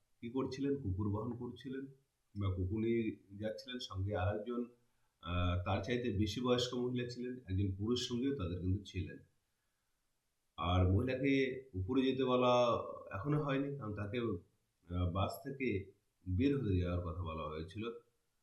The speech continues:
তো এখানে একটা জিনিস মাথায় রাখা উচিত, এখানে কিন্তু নাইট ছিল, রাত্রেবেলা ছিল, আর মহিলাটি যেহেতু কুকুর বহন করছিল, পাশাপাশি খুবই ঠান্ডা ছিল। তো এই অর্থে, আহ, প্রথম থেকে এমন একটা পটভূমি এখানে লেখক তৈরি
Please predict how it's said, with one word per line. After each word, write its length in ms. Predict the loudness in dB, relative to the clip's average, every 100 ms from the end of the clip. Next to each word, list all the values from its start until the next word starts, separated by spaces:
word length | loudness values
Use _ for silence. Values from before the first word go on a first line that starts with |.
| _ _ _ _ _ _
তো 60 | -6
এখানে 200 | 0 0
একটা 260 | 0 -2
জিনিস 520 | 0 2 2 0 -6 -14 _ _ _ _ _ _
মাথায় 280 | -4 -2 -2
রাখা 180 | 0 0
উচিত, 220 | -2 -2
এখানে 240 | -2 -2
কিন্তু 200 | -4 -2
নাইট 460 | 0 2 4 2 -2
ছিল, 180 | -4 -2
রাত্রেবেলা 540 | -2 -2 0 2 2
ছিল, 320 | 0 -4 -4 -6 -14 _ _ _
আর 200 | -10 -2
মহিলাটি 340 | 0 2 2 0
যেহেতু 280 | 0 -2
কুকুর 240 | -2 0 0
বহন 260 | 4 2
করছিল, 380 | 2 -4 -4 -2
পাশাপাশি 420 | -2 -8 -12 -16
খুবই 240 | -18 -12 -12
ঠান্ডা 380 | -12 -12 -8 -6
ছিল। 180 | -6 -10 -12 _ _ _ _ -4
তো 60 |
এই 160 | 2 2
অর্থে, 540 | 2 0 -2 0 -2 -4 _ _ _ _ -4
আহ, 220 | -2 -2
প্রথম 240 | -4 -8
থেকে 200 | -8 -2
এমন 220 | 0 2
একটা 180 | 0 -4 -6
পটভূমি 460 | -6 -6 -4 2 2
এখানে 280 | 0 -8
লেখক 460 | -14 -14 -16 -18 -20 _ _ -8
তৈরি 520 | -2 2 2 2 -2